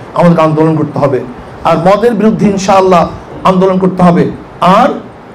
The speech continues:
ইসলামিক এবং ধর্মীয় শিক্ষা, ইসলামী শিক্ষা প্রত্যেক, প্রত্যেক পাঠ্য পুস্তকের প্রত্যেক শ্রেণীর মধ্যে, প্রত্যেক ক্লাসের মধ্যে, প্রথম থেকে শুরু করে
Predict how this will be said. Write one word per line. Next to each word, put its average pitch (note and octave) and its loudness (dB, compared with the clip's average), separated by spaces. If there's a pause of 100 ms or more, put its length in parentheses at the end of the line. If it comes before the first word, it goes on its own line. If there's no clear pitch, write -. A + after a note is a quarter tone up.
(160)
ইসলামিক F#3 0 (460)
এবং E3 2 (180)
ধর্মীয় A3 4
শিক্ষা, A3 -2
ইসলামী B3 0
শিক্ষা - -2 (480)
প্রত্যেক, G#3+ -2 (720)
প্রত্যেক D4 0 (120)
পাঠ্য A#3 -2
পুস্তকের G3 0 (600)
প্রত্যেক A3 -2
শ্রেণীর A#3 0
মধ্যে, E3+ 0
প্রত্যেক A#3+ -2
ক্লাসের A3+ 0
মধ্যে, D#3 -4 (440)
প্রথম C4 -2
থেকে G3+ -2
শুরু G#3 0
করে F3 0